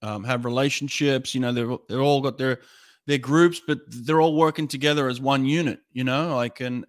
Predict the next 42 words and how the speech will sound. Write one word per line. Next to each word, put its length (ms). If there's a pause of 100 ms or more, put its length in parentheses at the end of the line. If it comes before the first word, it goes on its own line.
but, 200 (120)
but 140
Todd 320
allows 480
his 100
coaches 420
to 120
coach. 440 (440)
Very 280
admirable, 560
and 100
I 40
think 240
that's 220
the 80
way 280
that 240 (120)
they 160
have 180
success, 600
and 60
I 40
think 200
it's 140
a 60
great, 320 (580)
um, 420
look 300
into, 720
uh, 240
a 60
program 500
that's 180
doing 440 (100)
amazing 400
things. 400
If 80
you 80
wanna 180
learn, 460 (720)
watch 300
what, 160